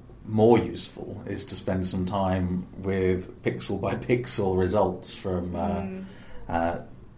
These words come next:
Speaker 1: I think if I'd seen the results from the A seven, um, I might have tried to find the extra money for the one that's more capable in low light,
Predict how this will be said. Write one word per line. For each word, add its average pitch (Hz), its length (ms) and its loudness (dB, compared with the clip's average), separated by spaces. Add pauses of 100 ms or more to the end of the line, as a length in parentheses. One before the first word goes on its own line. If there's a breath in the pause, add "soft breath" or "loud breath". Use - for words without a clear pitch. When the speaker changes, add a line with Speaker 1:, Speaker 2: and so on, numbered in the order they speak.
(120)
Speaker 1:
I 120 60 -8
think 98 200 0
if - 120 -6
I'd 92 300 4 (220)
seen 90 640 0 (1160)
the 101 80 -8
results 90 340 -2
from 90 120 -4
the 87 100 0
A 90 80 0
seven, 87 600 -2 (720 loud breath)
um, 87 580 2 (360)
I 98 80 -4
might 87 400 -4
have 90 100 -12
tried 90 280 -2
to - 40 -10
find 85 460 -6
the 95 100 -2
extra - 300 -6
money 85 420 -2 (140)
for - 200 -6
the 85 240 -2
one 85 240 -4
that's 73 220 -8
more 90 160 -6
capable 87 460 -4
in 87 140 -6
low 85 160 -2
light, 87 340 0